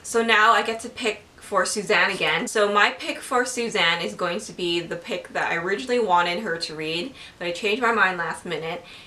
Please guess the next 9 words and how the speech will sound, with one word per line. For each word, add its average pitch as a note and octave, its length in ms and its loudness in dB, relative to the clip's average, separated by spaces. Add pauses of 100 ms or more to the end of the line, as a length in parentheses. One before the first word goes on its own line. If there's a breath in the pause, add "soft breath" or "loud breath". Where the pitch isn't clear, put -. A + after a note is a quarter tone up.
(120 loud breath)
and F#3 160 -2
I'm F#3+ 140 0
gonna G#3+ 160 2
go G3+ 240 2
with G3 200 -4
Beck F3 220 0
McMaster, F#3+ 840 -2 (120)
Mission F#3+ 420 -6
Improper. - 600 -4